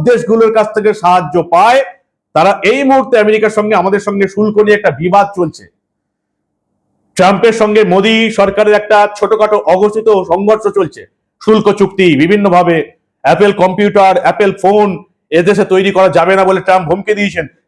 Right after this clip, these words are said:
সেই মুহূর্তে একটা ইসরায়েলি কোম্পানি আমেরিকা এবং ন্যাটো ছেড়ে ভারতের একটা কোম্পানির কাছ থেকে অস্ত্র কিনছে। এবং শুধু এখানেই শেষ নয়, এই নিবে যে কোম্পানিটা, এনআইবিই লিমিটেড কোম্পানি, তাদের এই মুহূর্তে শেয়ার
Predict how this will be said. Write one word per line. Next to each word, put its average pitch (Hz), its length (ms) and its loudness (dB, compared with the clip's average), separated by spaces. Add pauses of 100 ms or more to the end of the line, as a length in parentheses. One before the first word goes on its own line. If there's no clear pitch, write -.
সেই 240 220 2
মুহূর্তে 247 300 0
একটা 233 180 0 (120)
ইসরায়েলি 202 460 0
কোম্পানি 196 380 0 (240)
আমেরিকা 196 300 -2 (100)
এবং 180 100 0 (100)
ন্যাটো 160 260 0 (140)
ছেড়ে 196 260 2 (440)
ভারতের 233 480 2
একটা - 140 -4 (100)
কোম্পানির 185 440 -4
কাছ 196 100 0 (100)
থেকে 220 140 -6 (140)
অস্ত্র 147 200 -6 (100)
কিনছে। 104 260 -16 (1120)
এবং 196 120 6 (100)
শুধু 240 160 4
এখানেই 262 380 2
শেষ 254 200 2
নয়, 156 160 0 (800)
এই 143 120 2 (140)
নিবে 240 260 4 (400)
যে 202 80 2 (120)
কোম্পানিটা, 226 460 0 (200)
এনআইবিই 196 640 0 (120)
লিমিটেড 190 340 0 (100)
কোম্পানি, 190 360 0 (680)
তাদের 214 400 2 (300)
এই 277 80 0 (100)
মুহূর্তে 277 380 0 (260)
শেয়ার 220 240 2